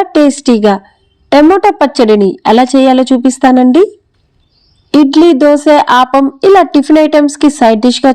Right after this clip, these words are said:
చాలా బాగుంటుంది. అలాగే వేడి వేడి అన్నంలో ఒక చెంచాడు నెయ్యి వేసి టమోటా పచ్చడిని కలుపుకొని తింటే సూపర్ టేస్టీగా ఉంటుంది. ఇప్పుడు ఈ రెసిపీకి కావాల్సిన పదార్థాలు అలాగే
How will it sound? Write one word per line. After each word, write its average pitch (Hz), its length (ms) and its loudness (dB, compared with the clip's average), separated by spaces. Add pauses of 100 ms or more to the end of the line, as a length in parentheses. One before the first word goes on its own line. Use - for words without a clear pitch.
చాలా 226 320 2
బాగుంటుంది. 254 520 0 (640)
అలాగే 339 340 0 (100)
వేడి 254 260 0
వేడి 254 200 2 (140)
అన్నంలో 220 440 0 (260)
ఒక 349 120 -2 (100)
చెంచాడు 262 460 0 (100)
నెయ్యి 233 260 0
వేసి 220 280 0 (200)
టమోటా 330 420 0
పచ్చడిని 254 420 -2
కలుపుకొని 208 460 -2
తింటే 202 320 -2
సూపర్ 254 400 -2
టేస్టీగా 220 540 0 (100)
ఉంటుంది. 190 360 -2 (840)
ఇప్పుడు 330 260 0 (180)
ఈ 370 40 4 (100)
రెసిపీకి 370 420 0 (120)
కావాల్సిన 269 420 0 (120)
పదార్థాలు 320 540 2 (180)
అలాగే 381 260 2